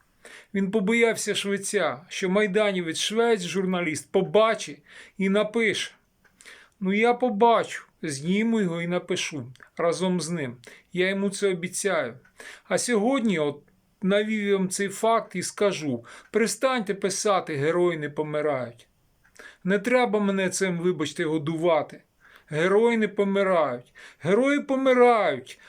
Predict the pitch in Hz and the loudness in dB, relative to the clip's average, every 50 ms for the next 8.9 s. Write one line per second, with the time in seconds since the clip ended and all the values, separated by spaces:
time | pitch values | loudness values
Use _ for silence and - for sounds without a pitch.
0 | - _ - - 208 208 214 226 233 247 254 254 240 240 233 226 226 214 214 214 | -20 _ -2 0 0 2 4 4 4 6 6 6 6 4 4 2 0 0 2 0
1 | 208 202 170 151 175 170 156 147 139 131 123 123 120 117 120 156 160 - - 233 | 0 0 0 0 2 2 2 2 -2 -4 -6 -8 -8 -6 -6 -6 -6 -2 -4 -4
2 | - - - - - 226 208 196 180 170 202 190 196 185 180 170 180 170 165 165 | -4 -4 -6 -6 -6 -4 -4 -4 -2 0 -2 0 -2 -4 -4 -4 -6 -4 -4 -4
3 | 165 165 156 143 160 160 160 151 143 135 131 - 139 131 - - 165 175 - - | -4 -4 -2 0 -2 -2 -2 -2 -6 -6 -6 -6 -8 -6 -2 0 0 0 0 -2
4 | - 151 131 131 160 160 156 131 127 123 - - - - - _ - _ _ _ | -6 -8 -4 -2 0 0 0 -2 -6 -10 -10 -12 -16 -18 -20 _ -20 _ _ _
5 | - - _ _ _ - 151 139 135 170 208 226 220 - - 233 220 - - - | -20 -20 _ _ _ -6 -6 -4 2 4 4 4 2 0 -4 -4 -4 -4 -6 -8
6 | - 208 - - 202 196 190 190 196 190 190 - 170 147 139 143 - 147 143 139 | -8 -10 -6 -2 0 0 0 0 -4 -4 -6 -8 -8 -8 -10 -8 -8 -8 -6 -6
7 | 139 135 123 117 143 135 135 127 120 117 - 147 143 143 - 226 233 240 262 262 | -6 -6 -6 -6 -6 -8 -6 -8 -10 -10 -6 -8 -8 -6 -2 -2 -2 0 -2 -4
8 | 247 - - 285 269 254 247 233 190 196 - 185 165 147 123 - 123 123 | -6 -4 -2 0 0 2 2 0 0 0 0 2 2 2 0 -4 -10 -14